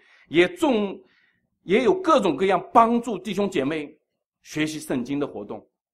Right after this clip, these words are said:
因为神的话是每一个基督徒生命的粮食，也是建立教会的基础。所以我们教会的使命宣言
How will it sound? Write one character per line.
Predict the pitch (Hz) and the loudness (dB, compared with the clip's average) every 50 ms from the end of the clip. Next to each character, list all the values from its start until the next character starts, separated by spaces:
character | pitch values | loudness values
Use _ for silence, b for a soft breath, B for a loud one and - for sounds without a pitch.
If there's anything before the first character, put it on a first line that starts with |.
| _ _ _ _ _ _ _ _ _ _ | _ _ _ _ _ _ _ _ _ _
因 | - 208 220 | 2 2 4
为 | 226 233 | 4 4
神 | 226 - - - 165 160 233 294 320 | 2 2 0 0 2 2 4 2 4
的 | 330 320 | 4 2
话 | - 196 208 180 151 120 | 4 6 4 4 4 4
是 | 127 - - - 214 | 0 -6 -6 -4 -2
每 | 175 160 156 135 135 - | -2 0 0 -2 -2 -2
一 | 269 269 | -4 -2
个 | - 381 | 0 0
基 | 381 - 240 | 0 0 -2
督 | 214 220 196 | -4 -4 -4
徒 | 160 143 143 | -6 -6 -8
生 | - - - 262 220 | -6 2 2 4 4
命 | 208 208 185 | 4 2 0
的 | 156 135 | 0 0
粮 | 127 131 143 165 | -2 -2 -2 -4
食， | 160 202 180 143 B B B | -4 -6 -8 -10 B B B
也 | 151 143 135 | 2 2 2
是 | - 208 | 0 -4
建 | - - - 294 277 214 170 160 | -10 -4 -2 2 2 2 2 0
立 | 165 143 | -4 -8
教 | - - - 294 277 226 202 190 | -10 -2 6 10 10 10 10 6
会 | - - 269 285 226 | 2 -2 -6 -6 -4
的 | 151 139 | -4 -6
基 | 131 - 185 180 | -6 -6 -10 -10
础。 | - - 110 113 - _ _ _ _ _ _ b b b b b b | -8 -10 -12 -12 -12 _ _ _ _ _ _ b b b b b b
所 | - - 240 240 | -2 2 2 2
以 | 214 202 202 - - _ _ _ _ _ | 2 0 -2 -6 -12 _ _ _ _ _
我 | - 127 143 156 | -4 0 0 2
们 | 180 202 196 | 2 0 -2
教 | - - 277 247 214 202 190 | 2 6 8 8 8 8 6
会 | 185 185 226 190 | 4 2 2 2
的 | - 151 | 2 0
使 | 147 - - 151 147 | -2 -4 -8 -4 -2
命 | 185 208 202 | -2 -2 -2
宣 | 185 - - 269 262 262 240 170 | -4 -4 -2 0 0 2 2 0
言 | 151 151 165 190 233 247 - | 0 0 -2 -2 -4 -6 -10